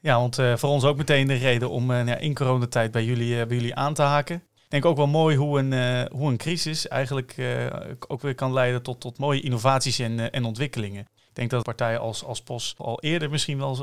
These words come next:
zeg maar, had kunnen, kunnen groeien, maar nooit zo snel, ook, eh, ook door corona. Ook wij als, eh, als bond hebben daar enorm veel, eh, veel aan gehad. Juist doordat jullie ook, eh, aan die politieke tafels gingen zitten met, eh, economische zaken om te, om te kijken voor steunpakketten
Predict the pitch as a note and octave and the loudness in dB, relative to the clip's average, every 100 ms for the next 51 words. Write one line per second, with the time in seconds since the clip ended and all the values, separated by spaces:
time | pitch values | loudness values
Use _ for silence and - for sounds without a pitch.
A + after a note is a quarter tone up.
0 | - C3 C3+ B2 C#3 - C3 C3 C#3 B2+ | -8 -6 -4 -2 -4 -4 -6 -6 -4 -4
1 | - C#3 D#3 C3 D3+ - C#3 - C3 B2 | -4 -6 -4 -2 -2 -4 -4 0 0 0
2 | B2 _ _ - B2 - A#2+ A#2+ C#3+ A#2+ | -2 _ _ -4 -4 0 2 2 0 -2
3 | B2+ - B2 B2 A#2 C3 A#2 B2 A#2 A#2 | -2 0 2 2 2 0 0 2 2 2
4 | - B2 A#2 A2+ A#2 A#2 - B2 - C3 | 0 0 0 0 0 -2 -4 -6 -6 -6
5 | B2 A#2 A#2 A#2+ A#2+ A#2+ A2 B2+ A2+ A2 | -4 -2 -2 0 0 -2 -2 -4 -2 -2
6 | A2 A2 G#2+ C3+ A#2 A2+ A#2+ G2+ C#3 - | -4 -4 -4 -4 -4 -4 -4 -2 -2 -4
7 | _ _ C3+ D3 D3+ C3+ C3 B2+ B2 B2+ | _ _ 2 4 2 0 -2 -2 -4 -2
8 | A#2 C3 A#2+ C3+ A#2 B2+ A2+ C3 A#2+ - | -2 -2 -2 -2 -2 -2 -2 -2 -4 0
9 | B2 B2 - A2+ A2 A#2 A#2 A2 - A#2 | 0 0 -2 -4 -2 -4 -4 -4 -4 -4
10 | A#2 A#2+ B2 B2 A#2 A2+ A#2+ A#2+ A#2+ B2 | -4 -4 -4 -4 -4 -2 0 0 -2 -6
11 | A#2 A#2 - - A#2 B2 B2+ A2 A#2 B2 | -8 -8 -10 -14 -12 -8 -6 -6 -8 -8
12 | A#2+ - E3+ E3+ C3 B2+ B2 C3+ | -8 -4 -4 -2 -2 -4 -4 -8